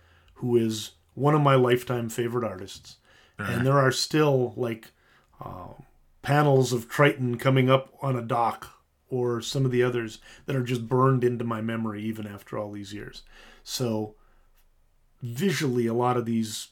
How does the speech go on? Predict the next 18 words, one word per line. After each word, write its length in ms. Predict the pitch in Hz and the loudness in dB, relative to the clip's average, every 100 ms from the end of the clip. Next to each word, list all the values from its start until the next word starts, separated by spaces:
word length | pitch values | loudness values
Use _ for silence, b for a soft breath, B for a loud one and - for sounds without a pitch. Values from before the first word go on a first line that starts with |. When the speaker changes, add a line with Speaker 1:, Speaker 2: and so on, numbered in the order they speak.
| - | -8
Speaker 1:
books 320 | 120 113 - | -8 -6 -8
are 80 | 117 | -6
just 280 | 110 117 - | -6 -8 -8
a 40 | |
feast. 500 | - - 92 - - - b b b b b b b - | -12 -10 -10 -12 -16 -20 b b b b b b b -10
The 120 | 131 | -6
story 460 | 131 - 220 208 143 | -4 -2 0 0 0
does 240 | 135 131 | 2 0
get 180 | 120 123 | 2 -2
a 40 | 117 | 0
little 240 | 120 107 | -2 -4
weird 380 | 107 92 90 - | -6 -6 -6 -10
sometimes, 720 | 92 - 95 87 - - - - - - - - - - | -12 -14 -16 -18 -18 -20 -20 -20 -20 -20 -20 -20 -20 -10
but 360 | 120 127 131 - | -2 -2 -4 -4
it's 240 | 151 - | -4 -4
fun. 340 | - 117 87 - _ _ _ _ _ b b b - | -10 -12 -14 -20 _ _ _ _ _ b b b -8
It's 200 | 135 - | -8 0
also 720 | 170 208 - 143 123 117 110 | 2 2 0 -2 0 -2 -6